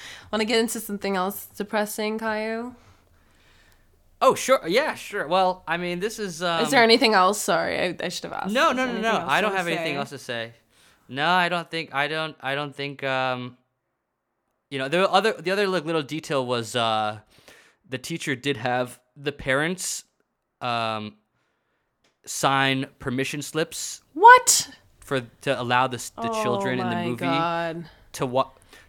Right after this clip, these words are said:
Speaker 2: to, to, to watch P G rated movies.
Speaker 1: Oh my good freaking God.
Speaker 2: So, so, like, the parents were on board with letting kids watch P G rated movies, but I guess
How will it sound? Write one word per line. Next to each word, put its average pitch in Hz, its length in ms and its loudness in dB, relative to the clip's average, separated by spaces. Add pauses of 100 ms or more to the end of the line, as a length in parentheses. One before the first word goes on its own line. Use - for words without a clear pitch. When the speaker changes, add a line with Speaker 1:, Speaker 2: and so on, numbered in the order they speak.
(140)
Speaker 2:
to, 165 120 -2
to, 147 280 0
to 147 160 -2
watch 127 400 2
P 131 200 -4
G 123 200 -2
rated 113 300 -4
movies. 123 580 -6 (240)
Speaker 1:
Oh 190 200 -10
my 170 280 -10
good 180 200 -20
freaking - 560 -20
God. 90 400 -20
Speaker 2:
So, 127 760 0 (220)
so, - 180 -4
like, 131 200 0
the 131 80 -2
parents 202 340 0
were 190 120 4
on 170 100 4
board 151 220 0
with 127 100 -6
letting 135 260 0
kids 123 300 -6
watch 120 300 -2
P 127 140 -4
G 117 140 -6
rated 110 240 -2
movies, 107 360 -6
but 117 120 0
I 117 60 0
guess - 600 -2